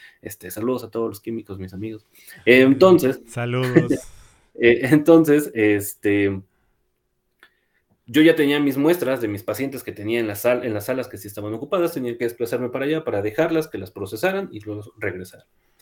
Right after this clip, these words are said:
Speaker 1: El punto es que iba, noté que las camas estaban destendidas, estaban, este, no vestidas, estaban recogidas como tal, las cortinas desplazadas, y llegué a la zona de laboratorio, dejé mis muestras, pues ya era tarde, estaba medio cansado,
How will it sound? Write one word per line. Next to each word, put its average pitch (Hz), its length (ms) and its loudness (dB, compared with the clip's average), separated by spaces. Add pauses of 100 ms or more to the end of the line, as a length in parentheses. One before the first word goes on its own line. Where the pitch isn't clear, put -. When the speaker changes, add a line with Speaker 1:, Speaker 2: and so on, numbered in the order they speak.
(100)
Speaker 1:
El 117 80 -2
punto 180 180 2
es 180 80 -4
que 185 100 0
iba, 185 420 0
noté 117 260 -4
que 135 80 -4
las 117 200 -2
camas 123 340 -4
estaban 107 340 -6
destendidas, 143 680 -2
estaban, 101 500 -10
este, - 380 -20
no 104 180 -12
vestidas, 135 480 -8
estaban 104 340 -16
recogidas 143 560 -12
como 98 240 -12
tal, 156 200 -8
las 110 100 -12
cortinas 104 480 -10 (440)
desplazadas, 143 760 -2 (800)
y 135 120 2
llegué 156 280 4
a 165 120 4
la 151 120 2
zona 156 320 2
de 127 320 -2
laboratorio, 156 800 -2
dejé 139 300 -4
mis 131 200 -4
muestras, 180 460 -2
pues 117 160 -12
ya 113 100 -4
era 113 140 -6
tarde, 156 240 -2
estaba 131 260 -4
medio 107 280 -2
cansado, 147 640 -4